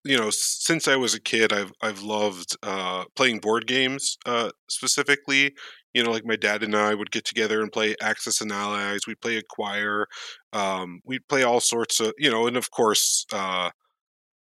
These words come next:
you know, Monopoly style games, right, that, that were, uh, popular depending on, uh, how o-, old I was at the time. But I quickly graduated, I'll say, from Monopoly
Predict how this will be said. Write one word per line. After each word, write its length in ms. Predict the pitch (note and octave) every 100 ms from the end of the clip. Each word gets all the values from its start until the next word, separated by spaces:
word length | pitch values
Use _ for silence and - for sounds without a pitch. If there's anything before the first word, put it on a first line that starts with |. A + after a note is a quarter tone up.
| -
you 140 | A2
know, 140 | F2 F2 F#2 -
Monopoly 580 | A#2+ A#2 G#2+ G2+ G2+ G2
style 420 | - G#2+ G2+ G2
games, 480 | F2+ F#2+ F#2 F#2 F2+
right, 240 | F2+ F2+
that, 160 | - F#2 _ _ -
that 180 | G#2
were, 380 | G2+ F#2+ F#2 F#2+ -
uh, 140 | F#2+ F2+ - _ _ _
popular 400 | A2+ G2+ A2 G2
depending 440 | F#2+ - B2 A2 G#2
on, 320 | G2 F#2+ F#2 - - - _
uh, 120 | G#2 F#2+ -
how 180 | A#2
o-, 200 | G#2 G2+ -
old 220 | A2+ A2
I 80 | G2+
was 240 | G2 F#2 -
at 60 |
the 80 | G2+
time. 300 | - G2 F#2
But 80 | B2
I 60 | B2
quickly 340 | D#3 - A#2+
graduated, 640 | F2 G#2 G#2+ G2+ G2 F#2 F#2
I'll 100 | F#2+
say, 240 | - G2+
from 220 | - G2+
Monopoly 480 | G#2 G2 G2 G2 F#2+